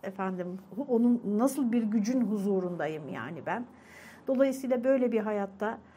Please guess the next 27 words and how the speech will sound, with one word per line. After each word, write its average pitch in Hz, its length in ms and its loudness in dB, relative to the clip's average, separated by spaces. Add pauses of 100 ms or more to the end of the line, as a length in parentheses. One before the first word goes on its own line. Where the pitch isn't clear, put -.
(340)
e, - 60 -4 (1000)
devam 240 360 6
ederken 208 500 0
bu 190 100 0
inançla 185 640 -4
hayata, 175 520 -4 (420)
e, 214 140 -2
nasıl 285 300 0
yaşarım 180 480 -2
buna 190 200 -2
inanan 175 380 -4
insan? - 400 -10 (480)
E, 202 260 -4
nasıl 277 240 0
yaşar? - 460 -6
Yani 233 260 0
şu - 120 -10
en 320 340 -2
basit 277 320 -4
bir 262 60 -6
inancınızla 262 680 0
bunu 233 200 -6
kıyaslayabilirsiniz 220 1000 -4
arkadaşlar. 190 720 -10 (600)
E, 190 340 0 (400)
ne 349 140 -2
bileyim, 214 300 -4